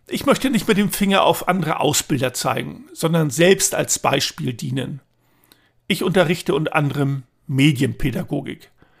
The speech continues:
Was bringe ich als Ausbilder, Referent oder Dozent mit? Ein Studium der Pädagogik, eine Ausbildung zum Lerncoach und seit Jahrzehnten Medienerfahrung.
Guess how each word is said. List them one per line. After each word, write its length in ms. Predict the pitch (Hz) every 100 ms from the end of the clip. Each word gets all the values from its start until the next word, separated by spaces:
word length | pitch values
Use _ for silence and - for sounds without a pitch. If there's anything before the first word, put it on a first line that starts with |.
| _ _ _
Was 220 | - 185 -
bringe 300 | - 185 175
ich 200 | - 160
als 200 | - -
Ausbilder, 800 | 139 156 - 156 135 131 131 151
Referent 580 | 139 - 127 139 143
oder 380 | 117 127 127 117 -
Dozent 640 | - 131 - - 143 131 -
mit? 360 | 139 165 - - _ _ _ _ _ - - - _ _ -
Ein 260 | 143 147
Studium 500 | 139 - 160 156 135
der 80 | 139
Pädagogik, 720 | - 135 123 160 170 190 - - _ _ _ _ -
eine 300 | 143 135 -
Ausbildung 580 | 151 - - 139 131
zum 240 | - 151 123
Lerncoach 840 | 127 151 170 - 151 151 - - _ _ - - - _ -
und 120 | 135
seit 180 | 156 -
Jahrzehnten 720 | 135 - 170 170 165 156 143 _ _
Medienerfahrung. 1200 | - 135 139 131 123 123 - - 123 123 - 151